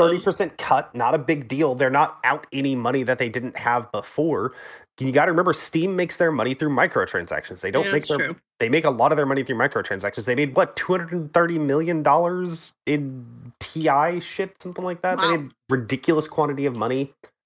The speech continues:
Speaker 1: I don't know how much they made on T I this year. Uh, T I, Elby would know, but I'm gonna go look it up. T I, yeah.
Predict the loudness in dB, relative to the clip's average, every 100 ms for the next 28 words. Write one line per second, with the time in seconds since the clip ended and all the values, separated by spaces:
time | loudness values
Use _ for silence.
0 | _ _ _ _ 0 2 2 0 -2 -2
1 | -4 -6 -6 -4 -4 -6 -8 -6 -6 -6
2 | -10 -8 -8 -6 -6 -6 -8 -12 -6 -4
3 | -2 -6 -10 0 4 4 4 4 4 4
4 | 4 2 -2 -6 -2 -2 0 0 0 -2
5 | -6 -6 -8 -10 -10 -12 -12 _ -6 -4
6 | -6 -10 _ _ _ -20